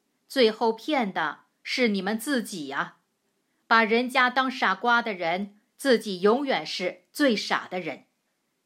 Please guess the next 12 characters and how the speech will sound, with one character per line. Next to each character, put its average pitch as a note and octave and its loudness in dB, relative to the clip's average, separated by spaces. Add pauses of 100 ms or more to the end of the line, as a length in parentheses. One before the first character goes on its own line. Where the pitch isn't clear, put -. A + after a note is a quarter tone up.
(320)
要 G#3+ 6
忍 G3+ 0
辱 G3+ -4
啊， D#3+ -4 (460)
你 A#3 4
们 A#3+ 2
不 D#4 -2
能 A3+ 0
忍 F#3+ -2
耐 C4+ 0
的 E3 -10
人， C#3+ -12